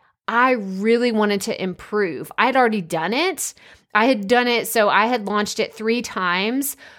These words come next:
before Digital Course Academy ever came into the picture. And I didn't have great results. I really didn't. I mean, it had been okay. Like, I'm sitting here, like, going, "S-,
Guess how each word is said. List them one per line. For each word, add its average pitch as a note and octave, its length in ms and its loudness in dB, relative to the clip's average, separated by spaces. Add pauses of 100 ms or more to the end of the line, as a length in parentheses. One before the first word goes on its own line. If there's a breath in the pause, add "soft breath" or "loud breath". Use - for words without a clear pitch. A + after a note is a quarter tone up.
(160 loud breath)
before A3 500 2
Digital G#3 380 0
Course A3 280 0
Academy G#3+ 600 0
ever G3 260 0
came A3 220 0
into G#3 160 -4
the G3 100 -6
picture. C#4 560 -2 (400 loud breath)
And A#3+ 260 4 (140)
I G#3 200 2
didn't D4 260 0
have C4+ 400 2
great G3+ 240 0
results. F3+ 880 -4 (100)
I A3 60 4
really B3 380 2
didn't. F#3 360 -2
I - 80 -8
mean, G#3+ 320 0
it A#3+ 140 4
had C#4+ 160 2
been A3+ 260 2
okay. F#3+ 720 0 (280)
Like, G3+ 340 -2
I'm G#3 160 -4
sitting A3 340 0
here, G#3 260 0
like, F3+ 220 0
going, G#3+ 300 -2
"S-, - 240 -8